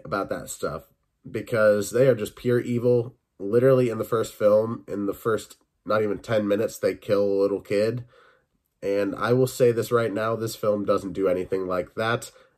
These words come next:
They talk about it, but they don't do it. Um, which even in the first film, like, it wasn't a huge, like, focus on a kid dying. It's just kind of a small little detail that you notice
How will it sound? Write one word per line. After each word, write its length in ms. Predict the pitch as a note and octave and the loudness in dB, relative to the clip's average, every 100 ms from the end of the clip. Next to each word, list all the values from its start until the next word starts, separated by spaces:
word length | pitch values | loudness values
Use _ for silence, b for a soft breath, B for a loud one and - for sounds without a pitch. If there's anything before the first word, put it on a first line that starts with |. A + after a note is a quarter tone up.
| _ | _
They 140 | - D#3+ | -6 -4
talk 300 | B2+ A2+ A2+ | -2 -2 -2
about 260 | G#2+ G#2 | -2 0
it, 180 | A2+ - | 0 -2
but 140 | A#2 | -4
they 80 | - | -2
don't 280 | A2 G#2 F2+ | -2 -2 -4
do 200 | F#2+ F#2+ | -2 4
it. 220 | G#2 - b b b - | 4 2 b b b -6
Um, 540 | G2 F#2+ F#2 G2 - | -2 0 0 -4 -12
which 200 | - A#2+ | -6 -2
even 180 | F3 E3+ | 0 4
in 120 | E3 | 4
the 60 | B2 | 2
first 380 | - A#2+ A2+ - | 2 0 0 0
film, 260 | G2+ F#2+ | 0 0
like, 220 | F#2+ F#2+ G#2 | -2 -4 -4
it 100 | G#2+ | -2
wasn't 360 | A2+ G#2 - _ _ _ _ _ _ _ | -2 -2 -8 _ _ _ _ _ _ _
a 40 | A#2+ | -14
huge, 640 | - - B2 A#2+ A#2+ G#2+ | -14 -4 0 2 2 0
like, 440 | A2 G#2 F#2+ - _ _ _ _ _ | 0 2 2 -4 _ _ _ _ _
focus 500 | _ - B2+ A#2 A#2 | _ 2 2 4 -2
on 140 | A#2 G#2 | 0 0
a 80 | F2 | -2
kid 340 | - A#2 G2 | 0 -2 0
dying. 560 | G2+ G2 F2 D#2+ D#2 - _ - | -2 0 0 -4 -8 -14 _ -12
It's 220 | G#2+ A2 | -10 -6
just 220 | C3 B2 | -4 -4
kind 160 | - B2+ | 0 2
of 60 | |
a 60 | A2+ | 2
small 360 | - B2 A2+ A2+ | 0 2 2 2
little 200 | G#2 G#2 | 0 -2
detail 480 | G2+ G#2 G#2+ F2+ | -4 -8 -2 -2
that 160 | F2+ D#2+ | -2 -4
you 80 | F#2 | -4
notice 560 | F2+ F2 F#2 F2 - | 0 0 0 -2 -12